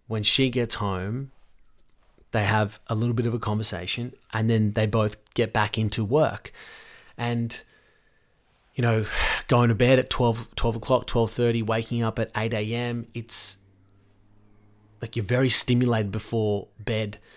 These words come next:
and our minds are just, like, already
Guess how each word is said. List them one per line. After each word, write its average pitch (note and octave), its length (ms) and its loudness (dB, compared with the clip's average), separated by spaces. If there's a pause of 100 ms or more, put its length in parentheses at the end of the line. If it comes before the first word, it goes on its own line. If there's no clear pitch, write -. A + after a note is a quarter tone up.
(280)
and A2+ 340 -2
our A2+ 140 -2
minds A#2 800 -2
are A2+ 100 -6
just, G#2+ 280 -4
like, A2 180 -6 (120)
already C3 540 2